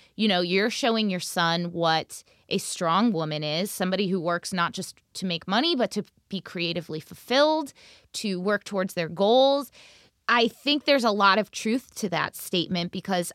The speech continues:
I had goals that I was working towards before Sebastian was even a thought in my mind.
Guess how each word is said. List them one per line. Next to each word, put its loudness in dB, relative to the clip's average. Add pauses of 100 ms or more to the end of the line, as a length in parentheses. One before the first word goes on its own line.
I 4
had 0
goals -2 (300)
that 0
I 2
was -2
working -2
towards -4 (160)
before 0
Sebastian 0 (180)
was 2
even 6
a 0
thought 4
in 0
my 4 (100)
mind. -2